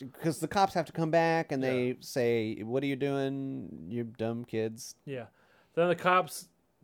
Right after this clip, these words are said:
Speaker 2: hear some noises. Well,
Speaker 1: Yeah.
Speaker 2: Nick Cannon hears a noise.
Speaker 1: Yeah.
Speaker 2: Kevin James says it's his stomach.
Speaker 1: Nick Cannon is, is, uh, the loose cannon <laughs> cop, in a sense.
Speaker 2: Yeah. Well, 'cause Nick Cannon believed them earlier, too, at
Speaker 1: Yeah,
Speaker 2: first.
Speaker 1: yeah.
Speaker 2: And he tried to call for backup, but as
Speaker 1: Mm-hmm.
Speaker 2: Kevin James pointed out, there's no backup. It's just Judy at the station.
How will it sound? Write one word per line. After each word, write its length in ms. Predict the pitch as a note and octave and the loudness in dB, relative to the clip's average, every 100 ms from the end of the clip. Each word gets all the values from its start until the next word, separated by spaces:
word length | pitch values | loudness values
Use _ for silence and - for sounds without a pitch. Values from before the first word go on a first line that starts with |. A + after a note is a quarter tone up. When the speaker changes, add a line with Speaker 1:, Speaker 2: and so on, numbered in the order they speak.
| C#3 | -10
Speaker 2:
hear 240 | C3 E3+ | -2 -2
some 220 | D#3+ D#3+ | -2 -6
noises. 500 | C3+ B2 A#2 A#2+ B2 - _ _ _ _ - | -8 -6 -6 -10 -12 -20 _ _ _ _ 2
Well, 100 | E3 | 4
Speaker 1:
Yeah. 60 | |
Speaker 2:
Nick 140 | F#3 G3+ | 6 2
Cannon 320 | F#3 E3+ C#3+ | 4 2 2
hears 200 | C3+ B2 | -2 -4
a 20 | |
noise. 440 | A#2+ G#2+ G#2+ - - _ - - - | -6 -10 -10 -14 -18 _ -20 -16 -4
Speaker 1:
Yeah. 140 | A2 | -2
Speaker 2:
Kevin 260 | - E3+ D3+ | 4 4 4
James 280 | C#3 C3+ | 0 -2
says 120 | C3+ A#2+ | -6 -10
it's 140 | G#2+ | -10
his 140 | A2+ | -12
stomach. 200 | - A#2+ | -10 -2
Speaker 1:
Nick 160 | D#3+ A#3+ | 2 4
Cannon 400 | A3 A3 G3+ D#3 | 4 4 4 4
is, 420 | C#3+ C#3 - - - | 4 4 2 -8 -2
is, 480 | B2+ B2 A2 - - | 2 2 0 -8 -6
uh, 280 | A#2+ A2+ A2 G2 | 0 0 0 -2
the 100 | B2+ | 0
loose 200 | F#3 - | 0 0
cannon 300 | A#2 G#2+ C3+ | -2 0 0
<laughs> 0 | |
cop, 340 | - - - - - | 0 0 2 -2 0
in 160 | D3+ | -2
a 40 | A#2+ | 0
sense. 380 | - A#2 - D3 | 0 -2 -4 -4
Speaker 2:
Yeah. 140 | A#2+ - - E3+ | -4 -8 -10 2
Well, 100 | G3 | 4
'cause 120 | F3+ | 6
Nick 140 | A3 - | 2 4
Cannon 280 | A#3+ G#3 | 2 4
believed 260 | E3 E3+ E3 | 2 2 2
them 140 | D3+ | 4
earlier, 320 | E3 D3+ B2 A#2 | 4 4 2 -4
too, 380 | - B2 G#2 - - | -6 -6 -6 -14 -12
at 120 | B2 | -4
Speaker 1:
Yeah, 140 | G#2+ | -4
Speaker 2:
first. 220 | G#2+ - | -4 -8
Speaker 1:
yeah. 180 | A#2 A2 - - | -4 -4 -4 -10
Speaker 2:
And 60 | B2+ | -8
he 40 | |
tried 220 | C3 D#3+ | 0 0
to 60 | C#3+ | 0
call 180 | - C#3+ | 0 0
for 80 | C3+ | 0
backup, 420 | B2 A2 A2+ G#2+ | -6 -6 -8 -8
but 120 | A#2+ | -4
as 80 | A#2 | -4
Speaker 1:
Mm-hmm. 40 | E3 | -2
Speaker 2:
Kevin 200 | C3+ B2 | -6 -6
James 180 | A#2+ A2+ | -6 -8
pointed 260 | - A2 | -8 -10
out, 160 | G#2+ G#2+ | -8 -10
there's 200 | A2+ A2+ | -10 -10
no 100 | A2+ | -10
backup. 340 | G#2+ G#2+ A#2 | -10 -12 -14
It's 80 | A2+ | -14
just 160 | A2+ G2+ | -16 -16
Judy 260 | A2+ G#2+ G#2+ | -12 -12 -12
at 80 | |
the 60 | F#2+ | -16
station. 400 | - G2 - G2+ | -18 -18 -18 -20